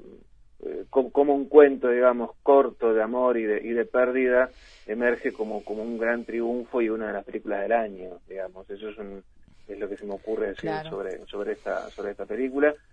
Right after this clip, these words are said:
Speaker 1: que repito, es realmente extraordinaria y, y es increíble cómo, cómo se puede ir de la felicidad más absoluta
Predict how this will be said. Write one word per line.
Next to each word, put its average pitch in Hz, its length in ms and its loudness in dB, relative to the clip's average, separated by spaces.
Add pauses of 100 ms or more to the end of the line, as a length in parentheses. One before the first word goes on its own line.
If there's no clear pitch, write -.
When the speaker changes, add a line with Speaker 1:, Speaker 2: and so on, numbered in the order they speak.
Speaker 1:
que 113 100 -4
repito, 120 340 -2
es 120 140 0 (420)
realmente 135 520 2
extraordinaria 131 840 2 (360)
y, 110 800 -4
y 123 40 -6
es 120 80 -8
increíble 123 340 0
cómo, 120 220 -6
cómo 120 220 -4
se 113 80 -4
puede 117 280 4
ir 117 100 2
de 117 100 2
la 110 80 -2
felicidad 110 460 -2
más 110 200 -8
absoluta 110 640 -2